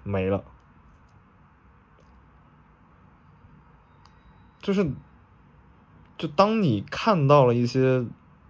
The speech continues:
社会比较残酷的一面的时候，就你面对这种事情，你真的很难，很难轻松的起来。或者说，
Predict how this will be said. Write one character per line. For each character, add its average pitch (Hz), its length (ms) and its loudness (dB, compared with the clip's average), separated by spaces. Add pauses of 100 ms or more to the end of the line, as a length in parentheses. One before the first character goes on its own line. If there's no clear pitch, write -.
(540)
社 - 260 2
会 165 200 2
比 104 160 -6
较 107 120 4
残 104 400 -6
酷 214 200 -2
的 147 100 2
一 104 140 0
面 110 240 0
的 95 100 -4
时 - 160 -8
候， 107 160 -4
就 117 160 -6
你 113 300 -4
面 156 240 0
对 151 240 0 (1080)
这 185 120 0
种 127 160 2
事 - 200 -4
情， 131 220 -2
你 104 180 -4 (140)
真 175 200 0
的 185 100 2
很 90 320 -6
难， 110 420 -4 (1160)
很 107 240 -4
难 113 180 0
轻 240 260 -2
松 196 200 0
的 165 80 2
起 135 180 -6
来。 85 220 -10
或 156 160 2
者 139 40 4
说， 160 240 4